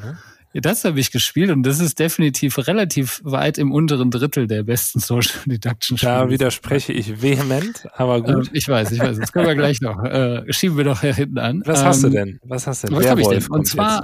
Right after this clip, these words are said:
Speaker 1: jetzt.
Speaker 2: habe, äh, ja, nee, nicht. Und zwar hab ich für mich das absolut beste Scho-, Social Deduction Spiel ist Saboteur.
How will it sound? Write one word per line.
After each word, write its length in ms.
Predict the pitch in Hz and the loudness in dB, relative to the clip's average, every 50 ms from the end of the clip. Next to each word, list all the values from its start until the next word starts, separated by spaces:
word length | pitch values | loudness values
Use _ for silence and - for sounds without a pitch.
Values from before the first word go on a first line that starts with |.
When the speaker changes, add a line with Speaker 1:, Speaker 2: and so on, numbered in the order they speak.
| - | -6
Speaker 1:
jetzt. 80 | - - | -6 -4
Speaker 2:
habe, 360 | 165 208 208 190 175 160 - - - - 160 - - | -2 -2 0 0 0 -2 -2 -4 -10 -16 -16 -12 -4
äh, 260 | - 143 139 143 143 139 | -2 -2 -2 0 0 0
ja, 220 | 156 196 226 233 | 2 2 2 2
nee, 320 | 220 202 214 214 202 196 185 | 2 0 0 0 -2 -2 -2
nicht. 300 | 196 202 - - - - | -2 -2 -4 -4 -2 0
Und 280 | 139 135 127 - 143 | -2 -2 -2 -4 -10
zwar 360 | - - - - - 175 127 123 | -10 -6 -4 -4 -2 -2 -4 -4
hab 140 | 165 - _ | -6 -8 _
ich 160 | - 147 - | -8 -8 -6
für 160 | - - 139 139 | -4 -2 0 0
mich 380 | 147 165 214 202 - - - | 2 2 2 0 -2 -4 -6
das 200 | - 143 123 - _ _ _ _ | -6 -6 -6 -6 _ _ _ _
absolut 680 | - 185 190 190 - - - - 165 160 160 156 147 | -10 -8 -8 -8 -8 -10 -6 -4 -2 0 0 -2 -2
beste 320 | 143 147 143 139 - - 131 | -2 -4 -4 -4 -2 -2 -4
Scho-, 180 | - - 127 120 - - | -4 -2 -4 -6 -6 -8
Social 320 | - - 135 123 104 131 | -6 -4 -4 -2 -2 -2
Deduction 340 | 117 110 110 123 - - 117 | -4 -2 -4 -6 -6 -8 -12
Spiel 160 | - - 120 | -8 -8 -6
ist 180 | 143 143 135 135 | -4 -4 -6 -2
Saboteur. 600 | 139 156 156 160 175 - - 214 233 180 - | -4 -4 -2 -2 -4 -4 -2 -4 -4 -4 -6